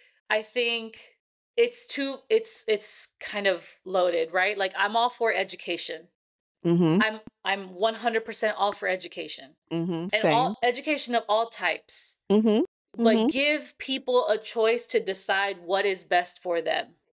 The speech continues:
Speaker 2: Right.
Speaker 1: So
Speaker 2: Right.
Speaker 1: forcing people to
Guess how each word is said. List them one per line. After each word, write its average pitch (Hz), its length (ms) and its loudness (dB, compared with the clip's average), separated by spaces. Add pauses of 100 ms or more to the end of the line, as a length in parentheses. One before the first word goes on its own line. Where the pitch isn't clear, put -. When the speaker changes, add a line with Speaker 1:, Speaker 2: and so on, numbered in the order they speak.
(140)
Speaker 2:
Right. 156 440 0 (1400)
Speaker 1:
So 147 40 -2
Speaker 2:
Right. 156 220 4
Speaker 1:
forcing 311 600 2
people 202 680 0 (360)
to 185 580 0